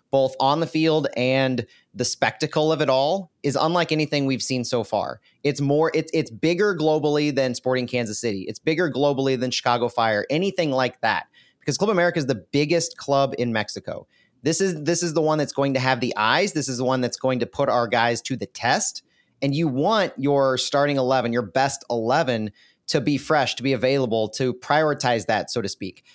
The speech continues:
So knowing how midweek matches have gone so far, thinking back to L A F C, thinking back to earlier in the season with U S Open Cup, the, this rotation isn't new. This is following a script, so to speak, that we've started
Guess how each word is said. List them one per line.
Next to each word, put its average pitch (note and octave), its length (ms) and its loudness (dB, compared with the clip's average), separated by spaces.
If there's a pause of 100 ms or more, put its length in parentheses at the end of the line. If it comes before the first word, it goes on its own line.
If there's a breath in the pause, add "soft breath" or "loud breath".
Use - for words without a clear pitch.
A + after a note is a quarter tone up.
(120)
So C3+ 440 0 (140 loud breath)
knowing G3 400 2
how F3 220 2
midweek D#3+ 340 0
matches C#3+ 300 2
have C3 140 -2
gone B2 260 0
so D#3+ 160 0
far, D#3+ 260 0
thinking C3+ 340 -4
back A#2+ 200 0
to - 100 -4
L A#2+ 180 0
A B2 80 2
F A#2 120 -2
C, B2 320 -2
thinking A2+ 320 -6
back A#2 240 0
to B2 260 -2
earlier A#2+ 300 -2
in A#2 60 -2
the A#2 40 -4
season A#2 320 -4
with A2 200 -4
U A#2+ 120 0
S A2+ 100 -2
Open A#2 280 -4
Cup, A#2 320 -2 (400 soft breath)
the, A2+ 260 -2 (240)
this D#3 340 -2
rotation F#3 640 0
isn't D3+ 340 0
new. A#2+ 500 0 (180)
This D#3+ 200 0
is F#3 120 0
following D#3 600 2
a A#2 80 -2
script, - 560 -2
so A#2+ 180 0
to G#2+ 80 -2
speak, - 380 -4
that G#2 100 0
we've A#2+ 180 -2
started B2 540 0